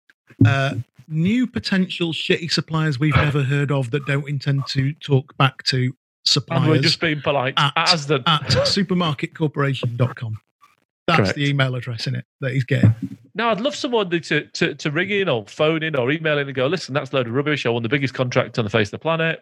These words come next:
Speaker 2: Blah, blah, blah,
Speaker 1: I,
Speaker 2: blah.
Speaker 1: I rang up and I sold, sold to an E A and they got me an appointment with a C E O. I'd love somebody to tell us.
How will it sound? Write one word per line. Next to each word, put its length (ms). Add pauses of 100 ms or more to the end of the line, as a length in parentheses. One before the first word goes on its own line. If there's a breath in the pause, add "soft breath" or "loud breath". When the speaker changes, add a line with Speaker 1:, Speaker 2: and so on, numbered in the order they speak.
Speaker 2:
Blah, 140
blah, 100
blah, 140
Speaker 1:
I, 80
Speaker 2:
blah. 240
Speaker 1:
I 20
rang 240
up 240
and 80
I 140
sold, 420 (580)
sold 340
to 120
an 100
E 160
A 200
and 100
they 80
got 200
me 60
an 80
appointment 300
with 100
a 80
C 200
E 100
O. 140
I'd 140
love 920
somebody 340
to 160
tell 220
us. 160